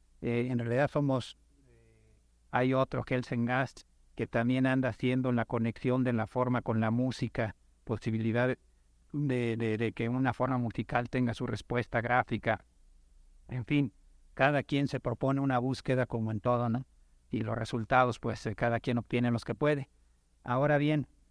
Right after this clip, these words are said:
en mi caso, el hecho de la falta de tecnología nacional, por lo pronto me tiene sin cuidado,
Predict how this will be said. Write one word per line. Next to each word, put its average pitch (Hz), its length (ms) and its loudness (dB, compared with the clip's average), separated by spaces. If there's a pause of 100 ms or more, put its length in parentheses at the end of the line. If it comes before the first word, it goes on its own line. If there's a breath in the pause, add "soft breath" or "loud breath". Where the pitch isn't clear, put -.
en 131 220 -2
mi 127 100 -2
caso, 160 480 2
el 135 200 0
hecho 147 240 0
de 131 100 2
la 117 160 0
falta 139 420 2
de 113 460 -2 (220)
tecnología 117 840 -2 (160)
nacional, 127 720 0 (640)
por 120 160 0
lo 113 120 0
pronto 143 380 0
me 123 120 0
tiene 135 280 0
sin 123 160 -2
cuidado, 131 520 0